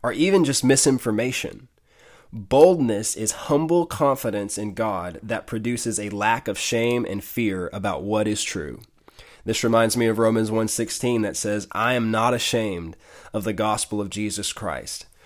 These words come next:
for it is the power of God unto salvation for all who believe." Well, you notice the, the motivation there is for those who believe. So this boldness is not selfish. It's not for my sake. It's not for me to get my point across.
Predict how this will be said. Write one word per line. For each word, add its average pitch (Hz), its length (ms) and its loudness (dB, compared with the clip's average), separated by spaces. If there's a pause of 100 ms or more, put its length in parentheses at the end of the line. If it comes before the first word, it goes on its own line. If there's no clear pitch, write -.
(100)
for 131 140 0
it 123 80 4
is 117 140 0
the 101 100 -6
power 135 580 4
of 107 160 0
God 110 280 0
unto 107 160 -4
salvation 104 760 -4
for 113 680 4 (360)
all 117 220 6
who 107 180 0
believe." 95 580 -8 (440)
Well, 160 120 8
you 165 60 12
notice 196 340 8
the, 127 240 2
the 127 140 4
motivation 127 640 4
there 127 180 6
is 104 240 -2
for 104 800 0 (320)
those 113 260 2
who 117 80 0
believe. 107 380 -2
So 123 320 2 (180)
this 156 240 4
boldness 123 600 4
is 113 240 -4
not 123 260 4
selfish. - 800 0 (300)
It's 110 180 0
not 135 200 6
for 117 140 0
my 120 280 4
sake. 107 360 -2
It's 107 140 -2
not 123 180 4
for 120 80 -4
me 123 140 4
to 123 80 0
get 110 160 0
my 107 140 -2
point 127 260 0
across. 101 500 -2